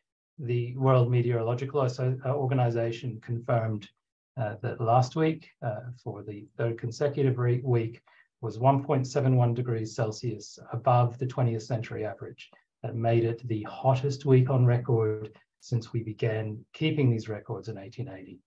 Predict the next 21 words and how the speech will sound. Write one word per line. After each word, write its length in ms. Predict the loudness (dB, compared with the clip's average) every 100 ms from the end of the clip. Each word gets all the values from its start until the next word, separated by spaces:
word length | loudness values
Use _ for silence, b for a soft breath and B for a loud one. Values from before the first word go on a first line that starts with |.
| _ _ _ _
And 320 | -2 -2 -4 -4
the 80 | 0
W 300 | 2 2 2
M 80 |
O 260 | 2 2 0
warned 760 | 0 2 4 6 4 2 -2 -2
that, 220 | -4 -4 -8 -6
I 80 |
quote, 480 | -6 0 2 2 -2 -10 -6
"These 200 | -4 -4
are, 140 | -6 -6
will 140 | -8
create 360 | -4 -4 -4 -4
devastating 560 | -4 -4 -2 -4 -4
impacts 560 | -8 -8 -8 -10 -16 -20 _ _ _ _
on 120 | -8
the 280 | -4 0 0
ecosystem 680 | 2 0 2 -2 0 -4 -2
and 160 | -4 -4
the 120 | -6 -10 -10
environment, 640 | -4 0 2 2 -2 -6